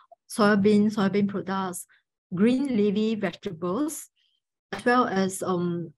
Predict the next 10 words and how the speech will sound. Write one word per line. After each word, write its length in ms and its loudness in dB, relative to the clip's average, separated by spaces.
the 400 -4
sardines, 680 0
uh, 240 -2
with 280 -8
the 80 -8
bones, 560 -2
are 160 -4
all 360 2
calcium-rich 760 -2
food. 240 -4